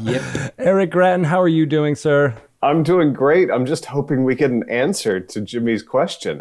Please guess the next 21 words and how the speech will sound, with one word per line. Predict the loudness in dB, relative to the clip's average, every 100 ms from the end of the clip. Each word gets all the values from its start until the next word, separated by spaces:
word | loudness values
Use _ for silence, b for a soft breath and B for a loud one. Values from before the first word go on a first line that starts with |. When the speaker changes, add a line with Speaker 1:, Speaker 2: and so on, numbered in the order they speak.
| -4
Speaker 3:
I, | -2 -2 -4
I | -2 -2 -2
think | -4 -2 -2 -4 -4
maybe | 0 0 0 0 -2
he's, | -2 -4 -4 -6
uh, | -2 0 0 -2
teasing | -4 -2 -2 -2
that | -2
he | -4 -2
has | -2 -2 -4
some | -4
nuggets | -2 -2 -4 -4
of | -8
information | -6 -4 -4 -6 -12
to | -14
share | -4 0 0
about | 0 -2
whether | -2 -2 -2
he | -4 -6
does | -2 0 0 -2
currently | -6 -4 -4 -6 -6 -6 -8